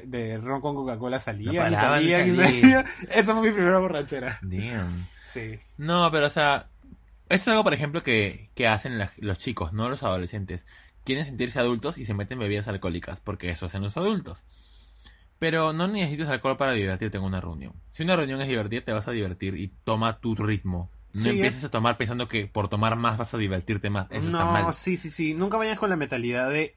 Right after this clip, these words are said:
Speaker 1: emborracharte hasta perder el conocimiento, porque en verdad, cuando ya estás borracho, ese chip es lo único que se te queda incrustado en el cerebro y terminas
Speaker 2: Borrachito punto com.
Speaker 1: punto com.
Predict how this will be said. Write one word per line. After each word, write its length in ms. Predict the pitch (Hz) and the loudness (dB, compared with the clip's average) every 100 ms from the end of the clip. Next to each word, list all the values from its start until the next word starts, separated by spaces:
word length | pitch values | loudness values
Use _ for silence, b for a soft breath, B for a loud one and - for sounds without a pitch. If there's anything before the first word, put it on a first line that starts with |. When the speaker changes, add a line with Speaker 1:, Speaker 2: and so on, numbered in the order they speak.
| - | -10
Speaker 1:
emborracharte 680 | 143 135 120 117 113 147 151 | -6 -4 0 -2 0 -2 -2
hasta 180 | 156 120 | -6 -4
perder 220 | 113 120 | -4 -4
el 60 | 127 | -6
conocimiento, 580 | 127 110 110 110 113 | -8 -8 -6 -6 -6
porque 200 | 131 117 | -10 -8
en 60 | 110 | -6
verdad, 280 | 104 117 120 B B | -2 -4 -6 B B
cuando 220 | 143 131 | -2 0
ya 140 | 131 | 0
estás 220 | 151 - 147 | -2 -2 -4
borracho, 500 | 135 127 120 - 165 B B | 0 0 -2 -6 -12 B B
ese 200 | 151 143 | -8 -6
chip 240 | 156 147 156 | -4 -4 -4
es 80 | 143 | -4
lo 100 | 120 | -2
único 340 | 131 160 160 | -2 -2 -4
que 60 | 127 | -6
se 100 | 127 | -8
te 100 | 110 | -6
queda 120 | 127 | -6
incrustado 360 | 127 127 131 123 | -8 -8 -6 -6
en 60 | |
el 60 | 123 | -6
cerebro 360 | - 117 117 143 | -6 -4 -4 -4
y 40 | |
terminas 640 | 127 107 110 120 165 - - | -6 -6 -6 -8 -10 -16 -10
Speaker 2:
Borrachito 680 | 95 92 85 82 82 78 82 - | -4 -4 -4 -6 -10 -10 -12 -12
punto 260 | 123 160 | -10 -8
com. 140 | 123 87 - | -10 -10 -12
Speaker 1:
punto 380 | 113 107 107 | -10 -8 -10
com. 280 | - 101 101 | -12 -14 -16